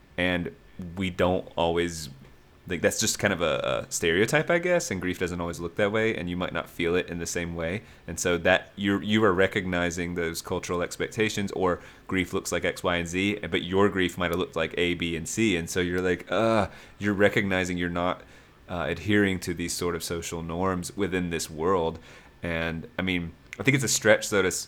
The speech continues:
well, it is a world, but I really just think it's a, it's a, yeah, it's fair to say a world or a social construct or a, a, a, a series of expectations. I mean, I'm just using those three things interchangeably almost. And so it's not a collision of your normal world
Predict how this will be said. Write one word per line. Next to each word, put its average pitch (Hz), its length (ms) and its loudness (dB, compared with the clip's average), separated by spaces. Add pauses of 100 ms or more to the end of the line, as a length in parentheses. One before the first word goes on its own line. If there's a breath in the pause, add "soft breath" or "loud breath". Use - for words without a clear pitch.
well, 110 200 4
it 120 80 2
is 143 120 4
a 110 60 6
world, 90 600 4
but 92 140 2
I 95 100 4
really 104 340 2
just 92 220 -2
think 92 160 -4
it's 90 160 -2
a, 87 260 0
it's 78 200 -6
a, 85 100 -2 (1000 soft breath)
yeah, 135 240 6
it's - 120 -4
fair 147 160 6
to 117 80 2
say 92 140 4
a 87 40 4
world 85 320 0
or 95 140 4
a 87 40 4
social 95 320 -2
construct 87 520 -4
or 85 220 0
a, - 120 -4
a, 85 160 0 (120)
a, 82 180 -2
a 82 80 -4
series 98 420 2
of 90 100 -2
expectations. 85 840 -4
I - 100 -14
mean, 90 140 -4
I'm 90 140 -4
just 95 160 -6
using 92 240 -2
those 85 320 -4
three 92 260 -4
things 87 320 -6
interchangeably 87 720 -4
almost. 80 380 -8 (300 loud breath)
And 92 120 -6
so 92 300 2 (280 loud breath)
it's - 140 -6
not 147 140 4
a 143 40 2
collision 101 680 2
of 87 260 0
your 90 140 0
normal 92 480 0
world 87 400 2